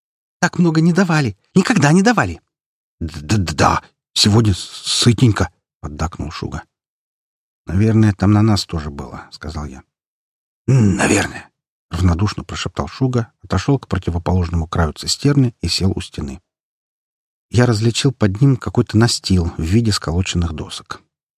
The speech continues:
Поджимая руки к груди, словно мышь лапки, к нему просеменил Тарзан — сел рядом на корточки и что-то стал шептать на ухо. «Вы р-, решайте скорее, кто черпать будет.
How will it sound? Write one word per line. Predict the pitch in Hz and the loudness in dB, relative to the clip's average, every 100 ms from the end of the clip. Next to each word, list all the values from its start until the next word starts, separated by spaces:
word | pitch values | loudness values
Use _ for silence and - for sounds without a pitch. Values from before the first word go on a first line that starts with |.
| _ _ | _ _
Поджимая | - 87 101 110 101 | -2 2 4 4 4
руки | 113 - | 0 -2
к | 85 | -6
груди, | 85 92 92 127 101 - | -2 0 2 2 0 -4
словно | - 95 95 92 | -6 0 2 2
мышь | 98 92 - | 2 0 0
лапки, | 123 - - - _ | -2 -2 -8 -8 _
к | - | -2
нему | 98 110 | 2 2
просеменил | - 92 92 101 98 | 0 -2 2 4 2
Тарзан — | 92 85 80 104 113 - _ _ | 0 -4 -2 0 0 -4 _ _
сел | - 135 107 | 2 4 4
рядом | 107 - 82 | 2 0 -4
на | 90 | -2
корточки | 131 - 110 - 107 107 - | -2 -2 -2 -2 -4 -6 -6
и | |
что-то | 95 117 - | -4 -2 -2
стал | 95 - | -2 -2
шептать | 98 - - 90 | -2 -4 -4 -4
на | 76 64 | -4 -8
ухо. | - - - _ _ _ _ _ _ _ _ _ _ _ | -10 -20 -20 _ _ _ _ _ _ _ _ _ _ _
«Вы | 131 110 | 2 2
р-, | 87 101 107 104 | 2 0 0 0
решайте | 107 139 113 104 | 2 2 2 0
скорее, | - - - - - 120 120 104 87 | -2 -4 -6 -6 0 2 4 2 -2
кто | - 110 - _ - | -4 -4 -4 _ 0
черпать | 117 95 92 | 0 0 -2
будет. | 87 90 80 | 0 -2 -4